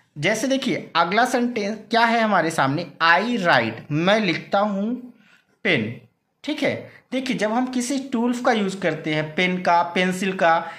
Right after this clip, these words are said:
या हम कुछ काटें चाकू से, तो उस कंडीशन में हमेशा with प्रीपोजिशन का यूज़ होता है जब हम किसी टूल्स का यूज़ करें। तो "I write with a pen", ठीक है, with pen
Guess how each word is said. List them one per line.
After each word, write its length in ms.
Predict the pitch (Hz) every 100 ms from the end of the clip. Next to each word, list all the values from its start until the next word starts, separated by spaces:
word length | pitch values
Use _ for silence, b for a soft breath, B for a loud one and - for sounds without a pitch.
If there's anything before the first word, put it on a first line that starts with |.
| B
या 140 | 165 196
हम 200 | 202 208
कुछ 220 | 226 214
काटें 500 | - 185 180 208 208
चाकू 400 | 202 175 165 180
से, 320 | - 156 156 B B -
तो 60 |
उस 260 | 233 269 262
कंडीशन 560 | - 247 202 190 233 233
में 340 | 170 170 269
हमेशा 520 | - 196 190 214 247
with 380 | 202 156 208 247
प्रीपोजिशन 880 | 254 - 202 190 202 180 165 190 180
का 100 | 180
यूज़ 300 | 147 151 143
होता 260 | 139 139
है 260 | 143 175 269 B B B
जब 160 | 143 220
हम 160 | 220
किसी 300 | 208 185 208
टूल्स 380 | 233 196 185 185
का 120 | -
यूज़ 320 | 214 139 131 -
करें। 380 | 113 110 - b b b
तो 180 | 202 - 180
"I 140 | 175
write 500 | 190 175 170 226 277 - 170 147
with 260 | 147 240 269 - - 160
a 120 | 160 160 127
pen", 200 | 104 104 - _ -
ठीक 200 | 240 -
है, 180 | 160
with 160 | 147 190
pen 340 | 185 147 117